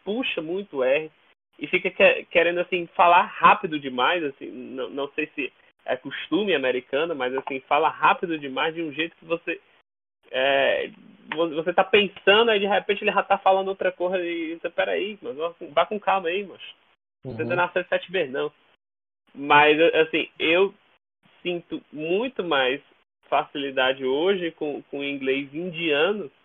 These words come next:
Speaker 1: do que qualquer outro tipo, é, o-, o-, outro tipo de inglês, e assim, é, mesmo com diversos sotaques que tem, tem que, que você passa, vo-, você passa a escutar todo dia, você ainda,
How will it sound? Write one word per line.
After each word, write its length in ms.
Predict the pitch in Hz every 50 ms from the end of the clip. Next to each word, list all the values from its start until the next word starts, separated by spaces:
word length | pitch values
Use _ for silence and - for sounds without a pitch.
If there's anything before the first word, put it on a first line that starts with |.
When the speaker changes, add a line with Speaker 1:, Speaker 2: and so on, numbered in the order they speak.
| _ _
Speaker 1:
do 280 | 135 139 143 143 147
que 320 | - - 151 151 151 151 151
qualquer 440 | - - 147 151 - - 170 202 226
outro 280 | 202 190 196 - 185 -
tipo, 220 | - - 160 - _ _ _ _ _ _ _ _ _ _ -
é, 460 | - 131 131 135 131 131 120 113 76 76
o-, 200 | 95 113 - -
o-, 200 | 139 135 - -
outro 200 | 143 143 147 135
tipo 240 | - 143 135 - 139
de 120 | 143 151
inglês, 400 | 156 151 135 131 139 151 165 165
e 80 | 190 214
assim, 260 | 240 - - 123 - _ _ _ _ _ _ _ _ _ _ _
é, 520 | - 139 139 139 135 127 120 110 78 - - _ _ _ _ _ _ _ _ _ - - _ - 156 _ _ _ _ _ _ -
mesmo 480 | 147 147 160 185 220 254 226 220 196
com 440 | - - 170 170 165 156 139 - - _ _ _ _ _ _ _ _ _ _ _ - - - - _
diversos 640 | - 139 135 147 139 123 135 160 180 - - 147 - -
sotaques 520 | 147 - _ - 135 151 170 - - 120 -
que 140 | - 123 123
tem, 400 | - 139 127 113 - - - 127 _ -
tem 640 | 135 131 131 131 127 123 127 120 117 110 101 - - - _ _
que, 140 | _ 135 120
que 320 | _ - 120 120 117 110 123 _ _ _ _ _ _ _ _ _ _ _ - _ _ _ -
você 220 | 131 131 - 139
passa, 500 | - - 135 139 156 151 - 139 120 123 _ -
vo-, 380 | 113 113 101 120 127 123 123
você 200 | 123 135 131 - -
passa 320 | - - - - - 143
a 20 |
escutar 400 | 131 _ - 135 135 - 127 117
todo 280 | - - 139 139 131 123
dia, 220 | 120 131 143 156
você 240 | 143 139 139 - 147
ainda, 320 | 135 131 131 135 135 139